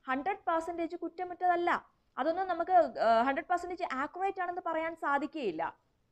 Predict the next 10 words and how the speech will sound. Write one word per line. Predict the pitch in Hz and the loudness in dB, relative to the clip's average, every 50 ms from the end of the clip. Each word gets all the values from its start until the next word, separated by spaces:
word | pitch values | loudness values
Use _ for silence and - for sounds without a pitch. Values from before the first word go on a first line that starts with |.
| _ _ _ _ _ _ _ _ _ - | _ _ _ _ _ _ _ _ _ -12
എത്ര | 240 233 233 _ - 381 | -12 -12 -10 _ 0 0
അത്യാധുനിക | 370 320 - - - 320 320 320 311 349 339 339 - 349 349 359 - - _ _ _ _ - | 0 0 0 -2 0 0 2 2 0 -2 -4 -6 -6 -6 -6 -6 -8 -14 _ _ _ _ -4
സംവിധാനങ്ങൾ | 277 269 277 302 285 320 311 302 302 311 311 320 311 | -2 -2 -2 0 0 0 0 0 0 0 0 2 2
വന്നിരുന്നാൽ | 285 269 254 262 285 285 294 294 302 294 285 | 2 2 2 0 -2 -2 -2 -4 -4 -4 -4
തന്നെയും | 262 254 262 277 294 | -4 -4 -4 -4 -4
ഒരു | 320 359 | -4 -6
ചെറിയ | 370 - - 330 302 302 320 359 359 392 | -6 -4 0 0 2 2 2 2 0 0
പിഴവൊക്കെ | 392 381 330 311 302 320 330 330 330 330 | -2 -2 -4 -2 -2 0 0 0 -2 -2
അതിലും | 320 277 294 294 294 302 | -6 -6 -6 -6 -6 -4
വരാം. | 320 302 302 247 - - - _ | -2 0 0 0 0 -2 -8 _